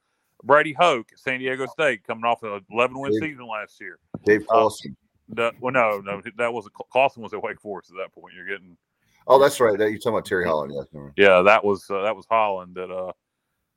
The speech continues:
Speaker 1: that's, that's a whole nother story. But, um, and you can't argue with the decision Holland made. But, uh, no, uh, Jeff Compher was a complete idiot.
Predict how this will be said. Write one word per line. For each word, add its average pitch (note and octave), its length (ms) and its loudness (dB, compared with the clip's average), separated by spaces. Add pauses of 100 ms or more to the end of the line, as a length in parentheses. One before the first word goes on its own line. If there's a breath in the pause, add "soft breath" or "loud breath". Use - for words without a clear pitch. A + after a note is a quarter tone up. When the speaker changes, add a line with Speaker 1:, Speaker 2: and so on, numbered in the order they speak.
Speaker 1:
that's, F#2 320 -4
that's G#2+ 160 -8
a F#2+ 60 -10
whole G2+ 140 -4
nother F2+ 180 -14
story. G2 380 -6
But, F#2+ 200 -6
um, F#2+ 320 -4 (880)
and G#2 320 -4
you A#2+ 80 -4
can't A#2+ 220 2
argue G2+ 240 0
with F2+ 100 -16
the F#2+ 100 -10
decision E2+ 360 -12
Holland F2+ 340 -2
made. F2 340 -6 (420 soft breath)
But, G2 340 0 (800)
uh, G#2+ 400 4
no, G2 480 -2
uh, G2+ 140 2
Jeff D3+ 260 -4
Compher C3 380 -2
was F#2+ 100 -14
a - 40 -20
complete G2 300 -10
idiot. E2 240 -20